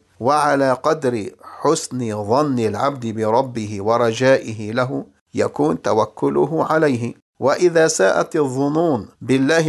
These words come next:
عز وجل ضعف التوكل، ولهذا ذم الله عز وجل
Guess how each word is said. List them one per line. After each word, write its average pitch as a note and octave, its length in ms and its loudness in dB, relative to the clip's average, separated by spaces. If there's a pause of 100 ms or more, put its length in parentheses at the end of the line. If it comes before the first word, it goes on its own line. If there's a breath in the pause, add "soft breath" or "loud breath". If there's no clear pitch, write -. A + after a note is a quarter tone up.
عز D3 260 0
وجل D3 500 2
ضعف C#3+ 420 -2
التوكل، A#2 760 0 (220)
ولهذا C#3 720 2
ذم D3 300 0
الله C3 420 2
عز C3+ 260 -2
وجل B2 460 2